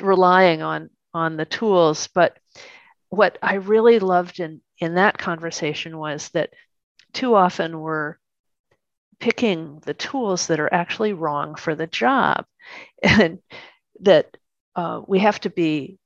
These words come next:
really clear on what we're trying to measure. And the corollary there that I think you particularly liked was that measurement cannot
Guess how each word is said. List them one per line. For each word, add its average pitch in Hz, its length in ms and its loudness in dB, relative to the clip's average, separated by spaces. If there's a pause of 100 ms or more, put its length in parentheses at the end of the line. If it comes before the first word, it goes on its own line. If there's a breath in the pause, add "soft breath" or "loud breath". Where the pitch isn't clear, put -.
(140)
really 220 320 8
clear 226 640 0
on 160 280 -8 (140)
what 170 220 2
we're 180 140 4
trying 160 320 -4
to 160 80 -8
measure. 160 580 0 (880)
And 175 440 2 (420)
the 190 80 -6
corollary 285 800 2
there 156 320 0
that 156 200 -8 (160)
I 190 120 -2
think 185 260 -6
you 190 260 -6
particularly 143 880 -8
liked - 440 -4
was 151 420 -4 (520 soft breath)
that 170 360 4 (460)
measurement 185 680 -2
cannot 156 520 -4